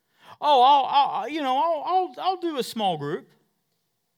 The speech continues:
I'll serve on a ministry team. I'll listen to some sermons. I'll do a devotional. But I'm not really gonna live it."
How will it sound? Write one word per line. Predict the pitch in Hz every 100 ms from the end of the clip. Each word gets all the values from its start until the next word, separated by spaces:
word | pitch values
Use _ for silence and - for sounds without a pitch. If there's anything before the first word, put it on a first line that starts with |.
| _ _ _ _ _ _ _ _ _ _ _ _ _ _ _ _ _ -
I'll | 320 339
serve | - 294 233
on | 214
a |
ministry | 165 156 131 - 117
team. | - 104 143 220 _ _ _ _ _ _ _ _ _ _ _ _ _ _ _ _ _
I'll | - 330
listen | 349 285 269 220
to | -
some | 185 165
sermons. | 139 165 151 190 269 - _ _ _ _ _ _ _ _ _ _ _ _ _ _ _ _ _ _ _ -
I'll | 302 349
do | 330
a | 277
devotional. | 202 165 170 165 226 247 294 - _ _ _ _ _ _ _ _ _ _ _ _ _ _ _ _ _ _ _ _ _ _ _ -
But | 117
I'm | 147
not | 123
really | 117 101
gonna | 87 82 85
live | 90
it." | 92